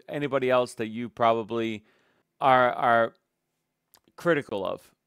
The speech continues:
Because you're critical of something. You're critical of people who are trying to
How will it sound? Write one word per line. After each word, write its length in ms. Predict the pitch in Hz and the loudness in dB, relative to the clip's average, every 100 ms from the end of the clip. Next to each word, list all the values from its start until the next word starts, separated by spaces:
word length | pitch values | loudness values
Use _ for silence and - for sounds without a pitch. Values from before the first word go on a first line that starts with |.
| _ | _
Because 200 | 147 151 | -8 -6
you're 100 | 147 | -2
critical 300 | 190 233 165 | 0 0 0
of 100 | 123 | 0
something. 380 | 175 165 - 71 | 2 2 0 -12
You're 120 | 98 | -10
critical 340 | - 175 151 | -4 -2 0
of 80 | 143 | -2
people 300 | 156 147 127 | -2 -8 -6
who 140 | 120 120 | -2 0
are 180 | 117 107 _ | -2 -4 _
trying 360 | - 139 127 120 | -2 0 0 -4
to 560 | - 117 110 107 107 | -8 -6 -6 -6 -10